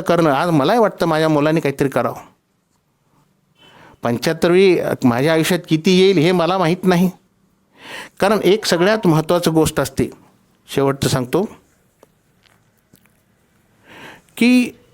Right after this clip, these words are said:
एक भिक्षुक असतो, तो तर, तो त्या आश्रमात जातो, गौर गोपालदासचं उदाहरण आहे,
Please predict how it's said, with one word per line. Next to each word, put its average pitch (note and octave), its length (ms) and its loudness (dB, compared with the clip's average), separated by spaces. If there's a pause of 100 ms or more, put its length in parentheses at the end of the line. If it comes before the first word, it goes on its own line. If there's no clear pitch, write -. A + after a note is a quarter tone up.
(280)
एक F3+ 240 -4
भिक्षुक E3 560 0
असतो, - 260 -4 (2750)
तो A#3+ 80 0
तर, A#3+ 380 -4
तो A3 140 4
त्या G#3+ 200 -2
आश्रमात G3 420 -2
जातो, F3+ 540 0 (180)
गौर D#3+ 180 2
गोपालदासचं D3+ 640 0
उदाहरण C#3 280 2
आहे, B2+ 140 0